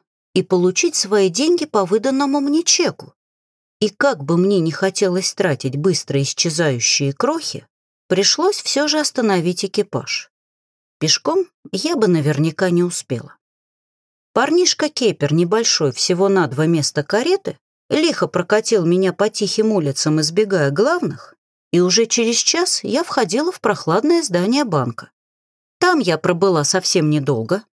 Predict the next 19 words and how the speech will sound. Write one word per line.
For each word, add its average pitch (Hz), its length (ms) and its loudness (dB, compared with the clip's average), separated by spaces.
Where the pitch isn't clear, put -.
Вежливый 214 540 2
клерк, - 560 -2
конечно 214 440 2
же, 208 140 2
мужчина, 180 580 -2
подтвердил 233 680 0
наличие 175 560 0
указанной 170 540 0
суммы 151 340 0
на 170 160 0
чеке. - 460 -2
Признаться, 262 560 0
на 214 160 0
этот 196 220 -2
счёт 269 300 0
были 175 260 2
у 226 80 2
меня 240 260 0
сомнения. 220 680 -2